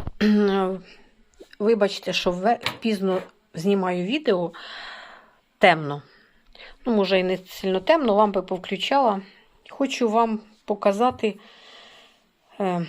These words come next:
результати укорінювання, е,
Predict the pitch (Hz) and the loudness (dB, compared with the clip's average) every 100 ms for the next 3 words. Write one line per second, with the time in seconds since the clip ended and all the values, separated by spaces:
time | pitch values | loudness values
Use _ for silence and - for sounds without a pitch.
0 | - - - - - _ _ - 208 202 | -10 -20 -20 -20 -20 _ _ -2 0 2
1 | 208 214 254 233 - - 214 240 262 208 | 0 4 4 2 -2 0 0 0 0 0
2 | 190 180 180 170 165 _ _ _ _ - | 0 0 -4 -6 -8 _ _ _ _ -20
3 | - - - _ _ - 190 180 175 175 | -20 -20 -20 _ _ -8 -4 -2 -2 -2
4 | 175 | -4